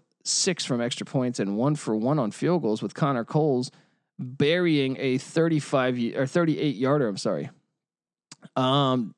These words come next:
defensively, they've, <laughs> they've been a mess, but they've shown, it's weird. They, I, I've watched some of those games, and they've shown a,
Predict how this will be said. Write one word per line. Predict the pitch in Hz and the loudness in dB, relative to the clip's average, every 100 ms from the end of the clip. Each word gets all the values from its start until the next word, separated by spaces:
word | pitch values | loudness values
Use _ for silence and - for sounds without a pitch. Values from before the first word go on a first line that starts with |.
| - | -4
defensively, | 139 - - 165 196 202 175 165 | -4 -4 -2 0 2 2 2 2
they've, | 139 131 | 2 0
<laughs> | - 135 - | 0 -2 0
they've | 139 | -4
been | 139 135 | 0 0
a | |
mess, | 120 135 123 | 2 0 -2
but | - 127 | -4 0
they've | 170 - | 0 0
shown, | - 220 220 175 - _ _ _ _ _ _ _ _ - | 0 2 2 -2 -6 _ _ _ _ _ _ _ _ -2
it's | 170 165 | -2 2
weird. | 175 139 95 | 2 2 0
They, | 110 - | -4 -2
I, | 120 117 123 | -2 0 -2
I've | 117 | 0
watched | 131 151 - | 2 2 2
some | 143 | 0
of | |
those | 123 113 | 2 0
games, | 120 127 113 | -2 -2 -2
and | 104 | -2
they've | 113 | -2
shown | - 165 190 - | 0 2 2 -2
a, | 69 | -12